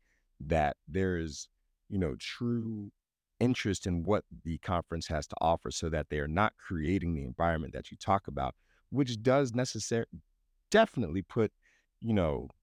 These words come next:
a different spin on what that conference is when folks feel like they cannot show up in the ways that they need to, to get their cup full as the, as the conference is known for, and be able to go back into their, um, you know, school environments.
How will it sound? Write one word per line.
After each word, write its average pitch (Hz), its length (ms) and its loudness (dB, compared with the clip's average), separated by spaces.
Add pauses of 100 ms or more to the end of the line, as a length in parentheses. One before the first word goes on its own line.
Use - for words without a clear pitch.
(200)
a 113 80 4
different 110 460 0
spin - 280 2
on 92 160 2
what 82 180 0
that 67 200 -2
conference 69 500 -2
is 78 240 0
when 71 220 -4
folks 76 260 -2
feel 76 140 -2
like 73 120 -2
they - 100 -4
cannot 92 400 2
show 76 320 0
up 69 160 -2 (640)
in 107 180 4
the 101 80 4
ways 82 300 2
that 67 80 -14
they 78 140 0
need 82 220 0
to, 71 180 -4
to - 160 -10
get 104 160 2
their 107 100 2
cup - 240 0 (100)
full 76 320 0
as 62 280 -8
the, 78 100 -8 (200)
as 67 120 -8
the 71 100 -12
conference - 480 -6
is 69 140 -8
known 107 380 4
for, 90 400 2 (380)
and 92 140 2
be 90 100 2
able 80 100 2
to 69 80 -4
go 80 160 0
back 78 280 2
into 78 320 -2
their, 71 440 -4 (440)
um, 64 480 4 (640)
you 101 80 4
know, 78 160 4
school 92 720 0
environments. 78 520 2